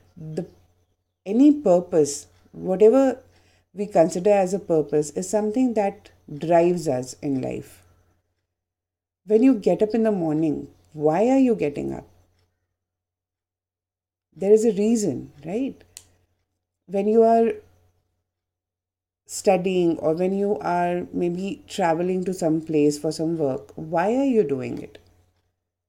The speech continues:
You have a reason for it. And the answer to all these whys together make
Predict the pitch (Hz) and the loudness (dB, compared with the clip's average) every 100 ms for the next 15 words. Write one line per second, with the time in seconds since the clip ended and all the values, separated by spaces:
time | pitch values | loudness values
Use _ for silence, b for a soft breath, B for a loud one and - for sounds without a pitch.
0 | - 285 320 277 185 175 165 175 170 131 | -6 -2 0 0 -2 -4 -4 -6 -6 -8
1 | - - - _ _ _ _ _ _ _ | -10 -16 -20 _ _ _ _ _ _ _
2 | _ _ _ _ _ _ _ _ 180 190 | _ _ _ _ _ _ _ _ -8 -4
3 | 202 190 - 180 185 196 247 269 269 240 | -2 -2 -2 -2 -2 -2 2 2 2 -2
4 | - - 190 226 247 208 202 196 160 147 | -6 0 4 4 4 0 -2 -2 -2 0
5 | 143 143 131 131 - - 175 156 165 160 | 4 2 2 -6 -16 -10 -10 -2 0 2
6 | 151 127 - - 165 170 208 208 | 2 0 -6 -8 -2 0 0 -4